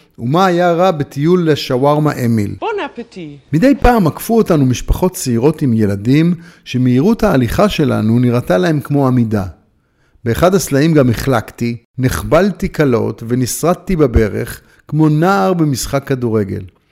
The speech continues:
Speaker 1: למרות זאת המשכתי ללכת באומץ, משחק אותה שלא כואב לי בכלל. אחרי ארבע שעות הגענו ליעד, עייפים אך רעבים. אחרי פיקניק נחמד חזרנו הביתה, כשכל הדרך אני מפנטז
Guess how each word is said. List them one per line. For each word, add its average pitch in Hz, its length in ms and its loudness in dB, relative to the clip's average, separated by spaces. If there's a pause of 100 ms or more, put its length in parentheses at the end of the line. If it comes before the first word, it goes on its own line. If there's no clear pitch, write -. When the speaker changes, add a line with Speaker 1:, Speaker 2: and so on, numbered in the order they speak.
(280)
Speaker 1:
למרות 196 280 0
זאת 214 260 -2
המשכתי 190 520 -6
ללכת 143 360 -2
באומץ, 151 680 -4 (300)
משחק 123 560 -8
אותה 170 200 -6
שלא 135 340 -2
כואב 123 320 -6
לי 120 100 -6
בכלל. 101 420 -10 (840)
אחרי 226 280 2
ארבע 180 300 0
שעות 143 420 -2
הגענו 123 340 -2
ליעד, 123 500 -2
עייפים 117 600 -4
אך 113 240 -10
רעבים. 104 640 -8 (420)
אחרי 135 260 0
פיקניק 208 480 -4
נחמד 139 460 -4
חזרנו 143 560 -4
הביתה, 104 500 -6 (360)
כשכל 214 460 -4
הדרך 139 520 -2
אני 123 120 -4
מפנטז 127 720 -2